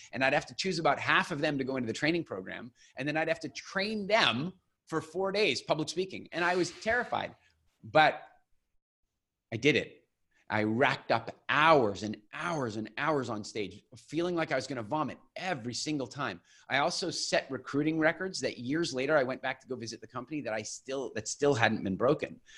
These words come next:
And so it really inspired me to, to, to,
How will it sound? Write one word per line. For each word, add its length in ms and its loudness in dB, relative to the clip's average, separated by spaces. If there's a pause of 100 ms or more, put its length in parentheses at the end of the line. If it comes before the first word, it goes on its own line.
(380)
And 120 0
so 380 6
it 160 0
really 400 6
inspired 680 4
me 140 0
to, 280 -2
to, 260 -6 (280)
to, 100 -10